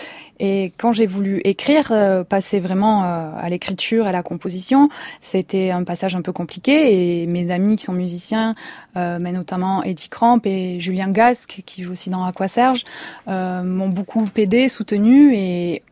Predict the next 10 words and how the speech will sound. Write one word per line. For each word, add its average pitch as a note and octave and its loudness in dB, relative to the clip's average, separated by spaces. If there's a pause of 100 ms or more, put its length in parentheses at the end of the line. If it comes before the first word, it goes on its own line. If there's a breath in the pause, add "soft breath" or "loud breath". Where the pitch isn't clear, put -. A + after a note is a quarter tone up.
(140)
ont F3+ -2
travaillé F3+ 0
avec F3 -2
moi. C#4 4 (460 loud breath)
Et F3+ -2
pour F3 -4
après, G#3+ 0
pour - -8
l'enregistrement F3 -4
aussi. C#4 2